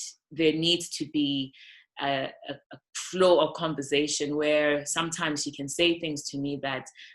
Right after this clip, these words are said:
might nes-, might, might sh-, sh-, shake me to the core. Um, and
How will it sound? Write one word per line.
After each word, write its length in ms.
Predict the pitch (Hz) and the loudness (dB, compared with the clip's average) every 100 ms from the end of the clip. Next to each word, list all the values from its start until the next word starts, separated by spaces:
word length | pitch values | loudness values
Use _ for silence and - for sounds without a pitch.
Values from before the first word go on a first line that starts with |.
| _ | _
might 220 | 160 139 | 2 2
nes-, 260 | 156 151 - | 0 -4 -4
might, 300 | 165 160 - | -2 -2 -4
might 240 | 165 170 - | -2 -2 0
sh-, 340 | - - - _ | -2 -4 -6 _
sh-, 400 | - - - - - - | -8 -8 -10 -12 -14 -14
shake 420 | - - 190 202 208 | -6 0 2 0 -4
me 80 | 190 | -6
to 120 | - | -6
the 120 | - - | -6 -12
core. 360 | - - - _ - - - - - | -12 -12 -14 _ -16 -12 -12 -4 4
Um, 400 | 156 156 151 147 | 6 6 2 0
and 340 | - 151 147 | 0 -2 -4